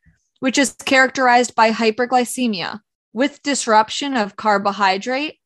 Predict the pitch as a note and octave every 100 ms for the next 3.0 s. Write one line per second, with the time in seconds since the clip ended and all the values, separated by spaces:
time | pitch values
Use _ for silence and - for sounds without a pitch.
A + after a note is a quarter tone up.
0 | _ _ _ G#3 G3 G3 - _ _ _
1 | _ - C4 C4 B3+ - A#3+ A3+ - B3
2 | A3+ G#3+ A3 F#3 D#3+ G2+ - F2+ F2+